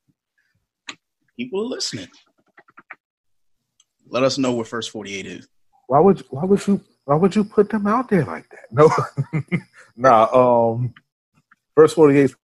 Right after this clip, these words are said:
Speaker 2: pretty much when we, we, uh, go and looking at the, um, most ridiculous news headlines from the last, uh, seven days. <clears throat> And, um, excuse the week off.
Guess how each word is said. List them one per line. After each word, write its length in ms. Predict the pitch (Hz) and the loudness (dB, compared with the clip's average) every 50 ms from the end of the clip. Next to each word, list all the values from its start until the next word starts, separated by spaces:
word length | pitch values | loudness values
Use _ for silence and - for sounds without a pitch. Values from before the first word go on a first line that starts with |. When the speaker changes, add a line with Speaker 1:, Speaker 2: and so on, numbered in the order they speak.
| _ _ _ | _ _ _
Speaker 2:
pretty 160 | - 143 139 | -4 -4 -2
much 240 | 135 143 135 - - | 2 0 0 0 -2
when 100 | 139 131 127 | -6 -6 -4
we, 100 | 131 127 | -2 -2
we, 240 | 120 131 135 135 123 | -2 0 -2 0 4
uh, 240 | 113 110 110 107 | 6 6 6 6
go 240 | 107 104 131 147 147 | 4 4 2 2 2
and 100 | 139 135 131 | 2 0 -2
looking 300 | 135 - - 120 113 110 - | -2 -2 -2 -4 -6 -4 -4
at 160 | 127 117 - | -6 -6 -4
the, 140 | - 110 117 | -2 0 0
um, 260 | 113 107 101 104 - _ _ _ _ _ _ _ _ _ _ _ _ _ | 0 0 -2 -6 -12 _ _ _ _ _ _ _ _ _ _ _ _ _
most 220 | - 123 127 - 110 | 0 0 0 0 0
ridiculous 400 | 113 135 - 156 139 131 - - | -2 -2 0 0 0 0 -2 -4
news 260 | 147 143 143 139 135 | -2 -2 -2 0 0
headlines 400 | 143 135 131 143 147 139 135 - | 0 0 0 0 0 0 -2 -2
from 80 | - | -4
the 80 | 131 117 | -4 0
last, 460 | 123 139 147 139 139 127 - - - _ _ _ _ _ _ _ _ - | 2 4 6 6 4 4 0 -4 -14 _ _ _ _ _ _ _ _ 0
uh, 440 | 131 139 127 123 113 110 104 92 - - _ _ _ _ _ _ | 2 4 6 6 4 4 2 0 -4 -10 _ _ _ _ _ _
seven 300 | - - 165 151 139 120 | -4 -2 -2 0 0 2
days. 460 | 117 147 160 160 160 156 170 151 - - _ _ _ _ _ _ _ - | 2 4 4 4 4 2 2 -2 -6 -12 _ _ _ _ _ _ _ -12
<clears throat> 200 | - - 175 127 95 - _ _ _ _ _ _ _ _ _ _ _ _ _ - - _ - | -6 -4 -6 -6 -6 -10 _ _ _ _ _ _ _ _ _ _ _ _ _ -20 -20 _ -6
And, 240 | 110 110 107 104 110 | -4 -4 0 2 2
um, 460 | 107 104 104 101 98 95 90 85 - _ _ _ _ _ _ _ _ _ _ _ | 2 4 2 0 0 -2 -4 -8 -14 _ _ _ _ _ _ _ _ _ _ _
excuse 340 | _ - - 131 131 117 98 | _ -14 -6 -4 -4 -2 -2
the 60 | 104 | -4
week 280 | 101 107 113 113 98 - | -4 -2 -4 -4 -2 0
off. 220 | 110 107 107 104 | 2 2 2 2